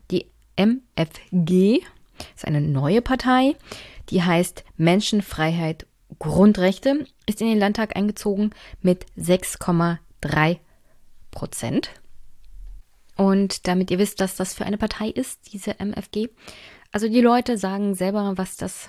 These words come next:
Wahlmotiv angeht, für diese Partei zu stimmen,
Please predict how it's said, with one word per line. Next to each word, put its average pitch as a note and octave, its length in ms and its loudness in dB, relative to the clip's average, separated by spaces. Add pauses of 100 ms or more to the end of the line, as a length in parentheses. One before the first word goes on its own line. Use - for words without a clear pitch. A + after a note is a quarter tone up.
Wahlmotiv F#3+ 640 -4
angeht, F#3 380 -6
für - 140 -10
diese F#3 200 -4
Partei D#3+ 260 -4
zu F3+ 120 -12
stimmen, F3+ 380 -4